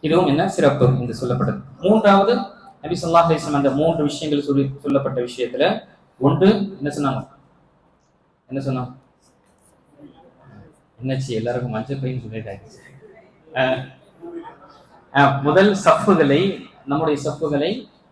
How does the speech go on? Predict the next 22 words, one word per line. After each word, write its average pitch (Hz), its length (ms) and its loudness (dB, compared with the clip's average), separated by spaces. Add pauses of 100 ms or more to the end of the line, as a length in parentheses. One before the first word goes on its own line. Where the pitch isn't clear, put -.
(140)
வானவர்களுடைய 151 560 4
சஃப்புகளை 131 480 -2
போல 127 180 -2
ஆக்கணும். - 640 -8
இரண்டாவதுல 170 800 2 (180)
ரெண்டு 151 200 0
விஷயங்கள், 127 380 -4
ஒன்று 135 340 -2
பூமியை 143 580 2 (320)
சஜிதாவுடைய 135 460 4
இடமாகவும் 120 480 -4
வணக்க 117 240 -6
ஸ்தலம், 110 340 -18
அதை 135 200 0
போல 147 500 0 (520)
நமக்கு 151 300 -4
தயமம் 147 280 0
செய்ய 131 220 -4
சுத்தப்படுத்திக் 131 680 -2
கொள்ளக்கூடிய 120 460 -6
ஒரு - 100 -6
விஷயம். 110 300 -10